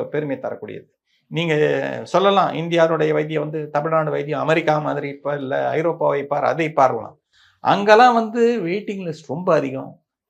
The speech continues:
பணம் இருந்தா ஒரு வைத்தியம், பணம் இல்லைன்னா ஒரு வைத்தியம், இப்படியெல்லாம் இருக்கு. இங்க அப்படி இல்ல. நீங்க ஹாஸ்பிட்டல்ல போனா உங்களை பத்தி யாராவது கேக்குறாங்களா? அவங்க இன்கம் என்ன, ஏதாவது கேக்குறாங்க? போன உடனே உங்களுக்கு வியாதி என்ன, மருந்து என்ன எழுதி கொடுத்துறாங்க. பார்மசியில போனீங்கன்னா அந்த மருந்தை கொடுத்துறாங்க, வாங்கி சாப்பிடுங்க.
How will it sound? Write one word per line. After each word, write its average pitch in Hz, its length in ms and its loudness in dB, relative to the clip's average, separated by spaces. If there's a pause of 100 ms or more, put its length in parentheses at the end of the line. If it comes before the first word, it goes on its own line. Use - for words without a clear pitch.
பணம் 196 280 6
இருந்தா 185 300 4
ஒரு 160 120 0
வைத்தியம், 151 420 -4
பணம் 143 240 -2
இல்லைன்னா 143 260 -2 (100)
ஒரு 120 140 -8
வைத்தியம், 120 360 -12
இப்படியெல்லாம் 156 400 -6
இருக்கு. - 240 -10 (380)
இங்க 202 180 0
அப்படி 226 180 0
இல்ல. 247 180 0 (580)
நீங்க 180 220 -4
ஹாஸ்பிட்டல்ல 220 340 4
போனா 190 180 2
உங்களை 160 160 -2
பத்தி 170 160 -4
யாராவது 151 280 2 (100)
கேக்குறாங்களா? 123 340 -4 (160)
அவங்க 120 160 -8
இன்கம் 135 360 -6
என்ன, 127 200 -8
ஏதாவது 127 260 -6 (100)
கேக்குறாங்க? - 260 -12 (200)
போன 147 240 0
உடனே 196 160 0
உங்களுக்கு 123 300 -4
வியாதி 175 240 4
என்ன, 139 180 -2 (400)
மருந்து 135 340 -4
என்ன 110 140 -12 (360)
எழுதி 131 260 -4
கொடுத்துறாங்க. 135 380 -16 (180)
பார்மசியில 151 400 -4
போனீங்கன்னா 147 340 -8
அந்த 110 60 -10
மருந்தை 123 300 -8
கொடுத்துறாங்க, 147 460 -14
வாங்கி 120 280 -14
சாப்பிடுங்க. - 280 -18